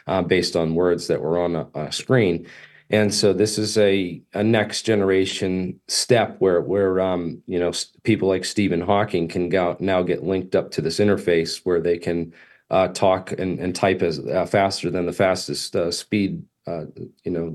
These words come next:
typer. Um, so it, it is enabling for those type of people. Um, and I, and I understand that, you know, the need for, for that type of, uh, you know, assimilation. But as far as augmenting, you know, human ability to,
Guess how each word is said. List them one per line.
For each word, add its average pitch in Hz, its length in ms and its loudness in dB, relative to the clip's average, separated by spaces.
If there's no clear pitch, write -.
typer. - 460 -2
Um, 92 360 2
so 123 220 6
it, 135 340 2
it 143 120 2
is 160 280 2
enabling 123 800 2
for 104 160 -4
those 104 300 0
type 110 280 -2
of 90 100 -8
people. 107 640 0
Um, 95 340 0
and 92 140 -2
I, 85 40 0
and 92 180 -2
I 92 40 2
understand 95 680 0
that, 85 300 0
you 92 80 0
know, 87 300 0
the 95 100 4
need 92 340 0
for, 85 340 2
for 85 160 -2
that 87 240 2
type 87 260 0
of, 85 200 -2
uh, 85 340 0
you 98 80 -2
know, 90 100 0
assimilation. 92 680 2
But 87 140 0
as 85 80 -4
far 104 240 4
as 98 100 0
augmenting, 92 880 -2
you 92 80 -2
know, 82 120 0
human 95 340 2
ability 92 540 4
to, 85 400 -2